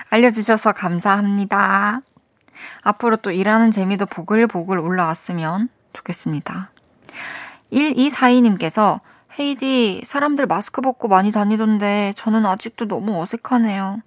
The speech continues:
저 다니는 발레학원 선생님도 마스크 벗고 수업하시는데 꼭 더빙하시는 것 같아요." 아, 그 말씀하시는 모습을 너무 이제 처음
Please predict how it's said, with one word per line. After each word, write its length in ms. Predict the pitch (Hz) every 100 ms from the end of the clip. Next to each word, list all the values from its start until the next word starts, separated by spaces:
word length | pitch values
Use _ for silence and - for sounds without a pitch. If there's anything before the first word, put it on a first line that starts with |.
| - - - - -
저 140 | 277
다니는 420 | - 247 247 254
발레학원 640 | 247 208 214 262 285 285 294
선생님도 800 | 294 294 294 269 233 220 208 180
마스크 420 | 160 - - 208
벗고 460 | - 175 - 294
수업하시는데 960 | 294 254 233 190 180 185 165 160 202 180 - - _
꼭 220 | - 285
더빙하시는 840 | 269 262 339 370 370 320 226 196
것 100 | 175
같아요." 560 | 156 151 - 160 170 170
아, 500 | 185 220 226 233 - - 381 - - - - -
그 100 | -
말씀하시는 840 | 196 175 180 185 247 262 262 240 214
모습을 400 | 180 180 175 165
너무 400 | 156 165 165 156
이제 440 | 143 151 147 147 - _ _ - _ -
처음 540 | - 302 285 247 285